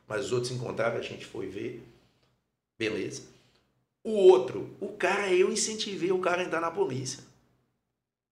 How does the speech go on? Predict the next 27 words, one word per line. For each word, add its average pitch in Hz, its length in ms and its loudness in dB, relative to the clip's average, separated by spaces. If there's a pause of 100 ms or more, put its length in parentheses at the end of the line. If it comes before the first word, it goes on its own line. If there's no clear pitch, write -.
(140)
Depois 131 200 2
eu 185 60 8
vou 196 80 8
te - 100 -4
contar 156 280 2
o 127 100 2
nome, 107 160 -2
que - 40 -14
eu 120 60 -6
não 120 60 -4
gosto 117 160 2
de - 40 -6
falar 107 160 0
o 107 40 -2
nome 101 180 -4
aqui, 95 120 -12
você - 120 -6
conheceu 156 600 -6
também. 127 340 -8
O - 480 -20
cara 202 240 -2
bombadinho 196 680 -4
e 208 60 -16
tal, - 220 -6
o - 20 -16
cara 180 220 -2
pinta, 180 680 -10